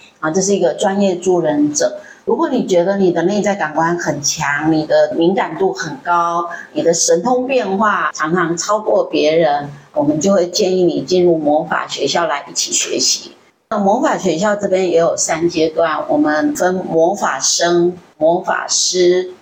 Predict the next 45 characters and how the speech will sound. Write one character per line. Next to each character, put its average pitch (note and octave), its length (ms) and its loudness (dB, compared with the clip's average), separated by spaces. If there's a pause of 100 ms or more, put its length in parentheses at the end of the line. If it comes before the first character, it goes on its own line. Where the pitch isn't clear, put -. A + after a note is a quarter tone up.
(100)
魔 D#3+ 260 2
导 D#3+ 320 -4
师。 D#3 560 0 (180)
大 B3+ 180 0
家 B3 120 2
都 A3+ 120 -2
是 A3 120 2
魔 E3 260 2
法 - 220 -4
生， D3+ 420 0
我 D#3 80 0
们 D#3+ 100 4
都 G#3 120 2
开 A3+ 180 0
始 F#3 140 -2
练 F3 220 2
习 E3 120 -2
魔 D3 320 0
法， C#3+ 300 -4 (260)
练 G3+ 160 2
习 F3 160 0
这 E3 160 2
些 E3 140 0
观 E3 340 -2
念。 E3 300 0
理 F3 100 4
学 G3+ 240 2
院 B3+ 180 2
就 A3+ 140 4
是 G#3+ 140 2
我 D3+ 160 4
今 F#3+ 260 0
年 E3+ 220 0
在 F3 200 0 (100)
推 D3+ 280 0
的， - 260 -2 (260)
我 D#3+ 120 0
们 F#3+ 120 2
把 F#3 240 -2
九 D3 160 0
大 G3 160 0
内 F#3+ 220 0
在 F3+ 160 0
感 D3+ 200 -2
官， E3 300 -2